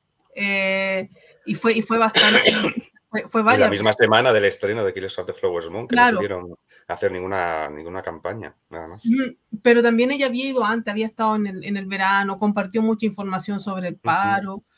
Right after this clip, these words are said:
Speaker 1: Eh, siento, y además que Glaston está viviendo el sueño de todos los actores. Recordemos que hace más de diez años ya, eh, ocurrió una de las mayores catástrofes, <laughs> para quienes seguimos los premios, que fue la unión de sag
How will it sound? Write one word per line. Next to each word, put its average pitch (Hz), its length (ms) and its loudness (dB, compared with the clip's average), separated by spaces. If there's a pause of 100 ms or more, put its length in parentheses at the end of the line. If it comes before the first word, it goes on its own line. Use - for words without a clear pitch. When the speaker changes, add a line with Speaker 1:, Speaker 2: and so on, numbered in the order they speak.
(460)
Speaker 1:
Eh, 202 1120 0 (480)
siento, 262 440 0
y 233 100 6
además 233 280 6
que 311 140 2
Glaston 254 540 0
está 247 280 -2
viviendo 254 460 0
el 240 80 -2
sueño 254 320 -2
de 233 120 0
todos 226 240 0
los 240 120 2
actores. 185 360 -4
Recordemos 220 560 0
que 247 80 -2
hace 233 200 -2
más 196 220 -2
de 233 120 0
diez 220 200 -2
años 202 340 -2
ya, 196 300 -6 (760)
eh, 190 380 0
ocurrió 208 320 4
una 214 120 6
de 214 60 2
las 208 120 2
mayores 202 420 -2
catástrofes, 220 1000 0 (240)
<laughs> 254 220 -10
para 214 200 0
quienes 226 260 2
seguimos 240 300 4
los 254 140 0
premios, 240 320 0
que 240 100 -2
fue 233 180 4
la 240 80 2
unión 233 380 2
de 233 240 4
sag 208 380 0